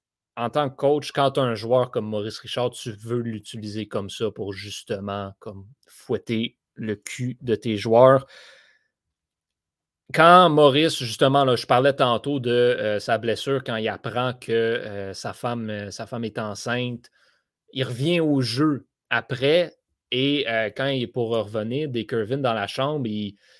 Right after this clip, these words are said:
il se fâche un peu après ses joueurs qui sont pas capables de compter des buts, qui sont, qui se donnent pas assez, qui, qui s-, prennent pas l'équipe, euh, au sérieux. Il y a un gars qui a une amende parce qu'il a bu, notamment. C'est le genre de choses qu'il veut pas voir dans son équipe.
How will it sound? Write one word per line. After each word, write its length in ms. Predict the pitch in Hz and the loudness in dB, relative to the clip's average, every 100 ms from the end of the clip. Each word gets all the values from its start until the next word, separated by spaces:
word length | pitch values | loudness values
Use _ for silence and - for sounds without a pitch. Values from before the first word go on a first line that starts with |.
| _ _ | _ _
il 120 | - 104 | -14 -10
se 120 | - | 2
fâche 300 | 160 170 165 | 8 8 6
un 100 | 127 | 2
peu 140 | 165 | 4
après 200 | 151 143 | 4 4
ses 140 | 127 117 | 0 -2
joueurs 220 | 135 165 | 0 0
qui 80 | - | 0
sont 120 | 123 | -2
pas 140 | 143 | 0
capables 320 | 135 123 156 | 0 0 2
de 80 | 139 | 0
compter 380 | - 123 113 139 | 0 -2 0 -2
des 240 | 123 107 | -2 -4
buts, 280 | 107 131 180 _ _ _ _ _ _ _ _ | -6 -8 -8 _ _ _ _ _ _ _ _
qui 160 | - 117 | -4 -4
sont, 360 | - 139 117 104 | -2 -4 -4 -6
qui 180 | - | -8
se 120 | 120 131 | -4 2
donnent 240 | 127 123 | 2 6
pas 180 | 160 151 | 6 8
assez, 380 | 131 - 139 143 | 6 0 -4 -6
qui, 440 | - 117 113 104 | -10 -10 -10 -10
qui 260 | _ - 120 | _ -16 -14
s-, 220 | - - _ _ _ - | -12 -14 _ _ _ 0
prennent 320 | 135 143 131 | 2 2 0
pas 200 | 151 156 | 0 2
l'équipe, 480 | 139 120 - 147 - _ _ _ 113 | 0 -4 -4 -6 -6 _ _ _ -4
euh, 120 | 123 - | -4 -2
au 140 | 131 | -4
sérieux. 520 | 127 135 107 117 156 131 | 0 0 0 0 0 0
Il 20 | |
y 60 | |
a 40 | 117 | -2
un 120 | 113 | -2
gars 160 | 131 139 | -2 -2
qui 100 | 135 | -4
a 60 | |
une 120 | 120 | -2
amende 560 | 120 120 131 139 143 127 | -2 0 2 2 0 -4
parce 220 | 117 - | -6 -6
qu'il 140 | - 107 | -6 -8
a 60 | 95 110 127 | -8 _ -6
bu, 240 | 139 160 | -6 -4
notamment. 580 | 135 120 139 117 127 143 | -4 -4 -2 -2 -2 -4
C'est 140 | - | -6
le 60 | 107 | -12
genre 300 | 107 127 131 | -4 -2 -2
de 140 | 113 | -4
choses 380 | 104 - 135 131 | -6 -4 -6 -6
qu'il 140 | - 101 | -14 -14
veut 200 | 110 101 | -12 -6
pas 220 | 143 135 | 0 0
voir 260 | 120 135 127 | 2 2 2
dans 120 | 113 | -4
son 240 | 131 113 | -8 -8
équipe. 320 | 101 - 170 | -8 -8 -8